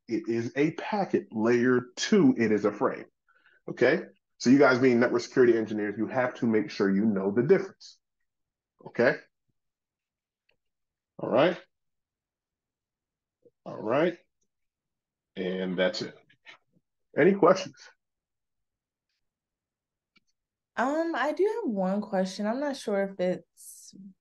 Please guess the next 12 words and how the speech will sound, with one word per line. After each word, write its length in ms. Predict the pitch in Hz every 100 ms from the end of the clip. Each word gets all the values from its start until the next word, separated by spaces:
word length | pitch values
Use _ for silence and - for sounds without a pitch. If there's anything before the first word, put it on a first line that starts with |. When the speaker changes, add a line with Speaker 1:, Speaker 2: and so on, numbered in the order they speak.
| _ _
Speaker 2:
it's, 360 | 202 226 220 - - -
I 40 |
think 240 | 190 403 349
it's 80 |
kind 160 | - 156
of 80 | 165
related. 500 | 175 175 170 165 170
So, 580 | - 240 226 226 233 - _ _ _ _ _ _ _ -
w-, 460 | - 190 185 180 - _ _ _ _ _ - 185 202 202 196
Mm, 460 | 214 226 220 214 220
so 480 | - 220 214 202 190
if 200 | 220